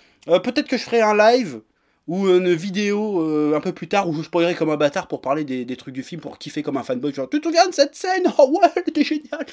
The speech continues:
Voilà. Bref, je t'invite à laisser en commentaire ce que t'as pensé du film si tu l'as pas vu. Si tu l'as vu, pardon, sinon ça n'a aucun sens. Euh, voilà, à partager, à mettre un like. Et puis c'est tout, et moi je te dis à bientôt et je te souhaite un bon film, parce que je sais que tu vas kiffer, mon connard.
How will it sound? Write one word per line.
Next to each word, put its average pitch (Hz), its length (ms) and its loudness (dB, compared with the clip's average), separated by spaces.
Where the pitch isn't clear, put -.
Voilà. 170 280 2
Bref, 240 340 6
je 196 60 -2
t'invite 254 420 2
à 220 60 2
laisser 220 200 -2
en 226 80 0
commentaire 214 340 -2
ce - 40 -12
que 208 60 -6
t'as 196 160 -2
pensé 220 300 -6
du 202 100 -6
film 220 220 -6
si - 140 -8
tu 208 100 -8
l'as 208 100 0
pas 202 160 -2
vu. 254 380 -6
Si - 180 -6
tu - 80 -2
l'as 214 140 8
vu, 294 180 8
pardon, 220 280 0
sinon 170 160 -8
ça 175 80 -6
n'a 165 80 -2
aucun 170 120 -4
sens. 220 280 -8
Euh, 156 1300 2
voilà, 160 300 4
à 143 60 4
partager, 151 440 -2
à 165 40 -2
mettre 143 180 -8
un 127 80 -8
like. 123 420 -10
Et - 40 -14
puis 151 140 -12
c'est 196 140 -8
tout, 320 260 4
et 143 60 0
moi 165 100 -2
je 139 100 -10
te 143 120 -10
dis 160 180 -4
à 131 80 2
bientôt 160 380 -4
et - 20 -6
je - 80 -8
te - 80 -10
souhaite 170 240 -6
un 180 80 -8
bon 190 100 -12
film, 233 260 -8
parce - 140 -18
que - 80 -18
je 151 80 -12
sais 220 140 -12
que - 40 -20
tu 165 100 -16
vas 160 80 -6
kiffer, 220 240 -12
mon 196 80 -8
connard. 135 260 -12